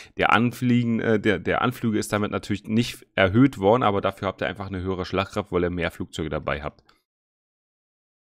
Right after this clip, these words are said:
Und ja, das geht hier halt überall so weiter, kann man hier durchgucken, bei dem T vier Träger, beim T sechs Träger der Amerikaner und so weiter und so fort.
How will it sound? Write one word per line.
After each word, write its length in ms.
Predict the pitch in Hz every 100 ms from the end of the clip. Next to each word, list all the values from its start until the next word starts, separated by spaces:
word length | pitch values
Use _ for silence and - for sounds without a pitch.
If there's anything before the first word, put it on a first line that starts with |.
| -
Und 400 | 107 104 95 - _ _ _ -
ja, 280 | 101 78 -
das 160 | 92 82
geht 140 | 113
hier 140 | 104
halt 180 | 101 -
überall 340 | 147 143 117 104
so 140 | 95
weiter, 320 | 101 117 120
kann 200 | - 110
man 120 | 107
hier 120 | 101 87
durchgucken, 640 | 107 107 - 104 - 90
bei 100 | 90
dem 160 | 92 90
T 140 | 98
vier 340 | - 123 123
Träger, 520 | 117 - 117 110 110 107 - - - -
beim 300 | 90 92 90
T 160 | 98
sechs 240 | 95 123 -
Träger 240 | - 104
der 120 | 95
Amerikaner 760 | 101 101 101 - 117 117 110 -
und 160 | 117
so 120 | 104
weiter 280 | 95 95 -
und 140 | - 98
so 80 |
fort. 360 | 90 113 113 -